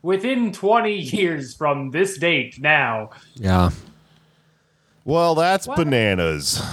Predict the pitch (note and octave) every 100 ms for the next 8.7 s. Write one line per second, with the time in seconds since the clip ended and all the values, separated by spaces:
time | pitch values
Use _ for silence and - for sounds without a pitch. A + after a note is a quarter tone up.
0 | - C#3 A#2+ A2+ A2 A#2+ G#2 F#2 G#2 G2
1 | G2 D#2 - F#2+ F2+ F2 E2+ E2+ E2+ D#2
2 | - D2 C#2+ - - D#2 D2+ F2 D#2 D2+
3 | E2+ D2+ C#2+ E2+ D2+ - - - - _
4 | - B2+ A2+ E2 F#2 F2 D#2 F2 F#2+ D2+
5 | C#2 F2+ E2 - G2 A#2 B2+ D#3 F2 E2+
6 | D#2+ D#2 D2 - - - F2+ F2+ - E2+
7 | - B3+ C#4 C#4+ D3 - C#4 D4+ - A#3
8 | F#3+ E3 D#3 B2+ C2+ - -